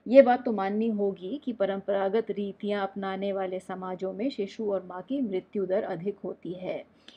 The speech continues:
यानी उनकी जान को ज़्यादा खतरा होता है। लेकिन हमारी, यानी लेखिका की आधुनिक यूरोपीय सभ्यता में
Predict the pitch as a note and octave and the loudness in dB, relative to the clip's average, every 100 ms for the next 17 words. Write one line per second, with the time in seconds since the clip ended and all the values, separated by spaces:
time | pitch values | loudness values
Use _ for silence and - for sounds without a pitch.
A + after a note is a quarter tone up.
0 | C#4 - G3+ A3+ D#4 - - _ G#3+ A#3 | -18 -2 0 2 0 -4 -20 _ -2 -2
1 | A3 A3+ G3 G3 G3+ A#3+ F#4 A4+ _ _ | 0 -2 -2 -4 -4 -4 -4 -8 _ _
2 | _ _ _ _ _ F#3+ G#3+ G3+ E3 E3+ | _ _ _ _ _ 0 2 2 0 -6
3 | - - E3 - - F3 - _ _ _ | -10 -8 -8 -10 -14 -14 -18 _ _ _
4 | _ _ _ G#3+ C#4 D#4 F#3 E3+ G#3+ A3+ | _ _ _ 2 2 4 -6 -6 -2 2
5 | C4+ B3 F3 - - G#3+ A#3 D4 G#3+ A#3+ | 2 2 -2 -8 -6 -2 0 0 4 4
6 | C4+ E4+ E4 G3+ F3 - A3+ - F#3+ F#3 | 4 -2 -2 -4 -6 -8 -8 -2 -2 -2
7 | F#3+ A3+ C4 C4+ - G3+ G3+ G3+ G#3 A3 | -2 4 4 2 -4 -8 -2 -2 0 0
8 | B3 B3 - _ _ - F#3 G#3+ G#3+ A#3 | 0 -4 -12 _ _ -4 0 0 0 0
9 | A3+ G3 A3+ E4+ | 0 0 -2 -2